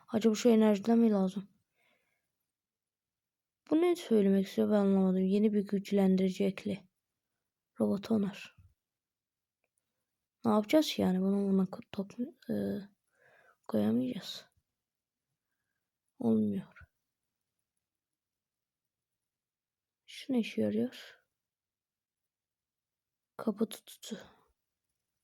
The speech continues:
Şuraya mı işe yarıyor? Lan iki saatti ben bunu arıyorum ya. Neyse koy şunu şuraya. Önce atlık.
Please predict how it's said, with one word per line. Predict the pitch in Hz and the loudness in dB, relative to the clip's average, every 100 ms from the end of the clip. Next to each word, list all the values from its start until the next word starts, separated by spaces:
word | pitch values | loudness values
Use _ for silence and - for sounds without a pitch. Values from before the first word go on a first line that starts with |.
| _ _ _ _ _ _ _ _ _ _ _ _ _ | _ _ _ _ _ _ _ _ _ _ _ _ _
Şuraya | - - 262 311 | -18 -6 -2 0
mı | |
işe | 254 - | -2 -2
yarıyor? | 208 208 208 - _ _ _ _ _ _ _ _ _ _ _ _ _ _ _ _ - - - - - - | -8 -8 -12 -18 _ _ _ _ _ _ _ _ _ _ _ _ _ _ _ _ -20 -20 -20 -20 -10 4
Lan | 302 349 320 302 294 | 6 6 6 2 0
iki | - - - | -14 -8 -2
saatti | 311 - 302 285 269 - 240 | 0 6 8 6 4 4 8
ben | 277 262 233 | 10 10 8
bunu | 247 254 254 | 6 8 8
arıyorum | 233 220 214 202 202 | 8 8 6 2 2
ya. | 202 196 196 196 185 180 - _ _ _ _ _ _ _ _ _ _ _ _ _ _ _ - - _ _ _ _ _ - - _ _ | 0 0 2 2 0 -2 -12 _ _ _ _ _ _ _ _ _ _ _ _ _ _ _ -14 -14 _ _ _ _ _ -20 -20 _ _
Neyse | 233 226 220 220 | 4 4 4 -4
koy | - 233 | 2 2
şunu | 214 220 196 | 2 -2 -2
şuraya. | 190 202 196 196 - _ _ _ _ _ _ _ _ _ _ _ _ _ _ _ _ - | -4 -4 -4 -6 -14 _ _ _ _ _ _ _ _ _ _ _ _ _ _ _ _ -2
Önce | 233 214 | 2 4
atlık. | 208 190 - 240 190 - | 2 -2 -2 -2 -2 -10